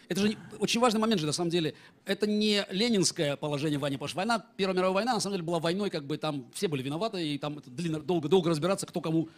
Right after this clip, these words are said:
войну объявлял и почему. Щас, на самом деле, это, эта война носит другой характер совершенно. Это даже не Вторая мировая война, потому что там тоже, там тоже было кому чего говорить. А здесь просто мы имеем просто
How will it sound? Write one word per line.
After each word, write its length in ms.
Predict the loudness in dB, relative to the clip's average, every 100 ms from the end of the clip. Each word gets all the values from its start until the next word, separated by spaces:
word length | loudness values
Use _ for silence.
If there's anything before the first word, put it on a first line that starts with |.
| -18 -2
войну 220 | 2 2
объявлял 300 | 2 2 0
и 20 |
почему. 360 | 0 -4 -4 -8 -16 -2
Щас, 240 | 0 2
на 80 | 2
самом 200 | 2 4
деле, 160 | 4 4
это, 120 | 0
эта 200 | 0 0
война 200 | 2 2
носит 160 | 0
другой 220 | 2 2 2
характер 340 | 0 -8 -12
совершенно. 340 | -20 -20 -14 -4
Это 80 |
даже 200 | 2 4
не 80 | 4
Вторая 300 | 2 2 4
мировая 200 | 4 2 0
война, 100 | -2
потому 240 | -4 -4 0
что 80 |
там 100 | 2 4
тоже, 280 | 4 2 -4 -2
там 140 | 4 6
тоже 160 | 6
было 140 | 4 0
кому 200 | 2 2
чего 180 | 0 0
говорить. 360 | -2 -4 -10 -20 _ _
А 100 | 0
здесь 160 | 0 2
просто 260 | 2 2
мы 120 | 2 4
имеем 300 | 4 2 -2
просто 380 | -6 -10 -10